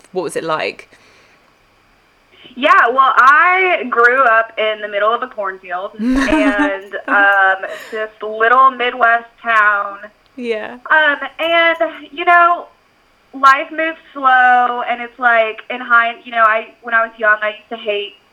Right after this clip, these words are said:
Speaker 2: there, like, being there and wanting to get out
Speaker 1: Yeah.
Speaker 2: and, like, move to a city or something like that, you know, but, like, I'm really grateful for my time there
Speaker 1: A hundred
Speaker 2: and that
Speaker 1: percent.
Speaker 2: it kind of, like, that I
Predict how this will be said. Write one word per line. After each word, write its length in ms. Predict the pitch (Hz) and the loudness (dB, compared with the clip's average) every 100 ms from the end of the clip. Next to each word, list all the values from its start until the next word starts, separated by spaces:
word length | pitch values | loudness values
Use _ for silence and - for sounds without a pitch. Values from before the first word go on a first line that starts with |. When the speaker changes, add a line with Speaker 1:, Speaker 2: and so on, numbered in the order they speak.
| _ - _ | _ -20 _
Speaker 2:
there, 280 | 214 202 196 - | 2 2 2 -2
like, 280 | 196 - - | -4 -6 -6
being 300 | 208 202 202 | -6 -6 -4
there 220 | 190 190 | -2 0
and 100 | 190 | 0
wanting 320 | 190 185 190 | 0 -2 -4
to 80 | 202 | -10
get 160 | 202 196 | -4 0
out 80 | |
Speaker 1:
Yeah. 400 | 190 180 160 160 | 2 2 2 -2
Speaker 2:
and, 80 | 170 | -4
like, 260 | 170 160 - | -8 -12 -10
move 220 | 220 220 226 | -10 -10 -12
to 100 | 214 | -16
a 120 | 202 | -12
city 300 | 247 214 202 | -12 -8 -4
or 120 | 196 | -2
something 280 | 202 202 196 | -2 -6 -2
like 200 | 190 190 | -2 0
that, 340 | 202 185 180 - | 0 0 0 -4
you 60 | 196 | -10
know, 200 | 185 190 | -8 -6
but, 120 | 202 | -4
like, 180 | 190 190 - _ _ _ | -4 -6 -8 _ _ _
I'm 140 | 208 233 | -6 -4
really 180 | 285 277 | -6 -6
grateful 480 | 214 202 196 226 | -2 -2 -2 -6
for 140 | 220 220 | -4 -2
my 100 | - - | -2 -4
time 320 | 196 180 190 226 | -2 -2 -2 -6
there 320 | 254 269 277 | 0 2 2
Speaker 1:
A 40 | |
hundred 220 | - 208 202 | 0 -2 -2
Speaker 2:
and 80 | 202 | -2
that 220 | 185 170 | -2 -2
Speaker 1:
percent. 160 | 190 226 | -4 -6
Speaker 2:
it 120 | - - | -8 -14
kind 260 | - 185 196 | -4 -2 0
of, 140 | 190 | -2
like, 400 | 190 185 175 _ | 0 0 -2 _
that 120 | 208 | -2
I 100 | 196 | 0